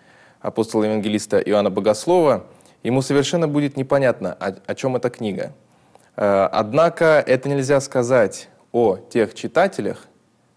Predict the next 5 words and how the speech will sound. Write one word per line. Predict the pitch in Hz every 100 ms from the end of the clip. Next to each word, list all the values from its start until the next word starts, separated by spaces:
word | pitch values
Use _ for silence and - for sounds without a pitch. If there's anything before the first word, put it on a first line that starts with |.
| _
которые, | - - 143 151 143 139 127 110 - - _
э, | 107 104 101
открывали | 113 - 135 139 113 92 -
эту | 95 110
книгу, | - 160 202 202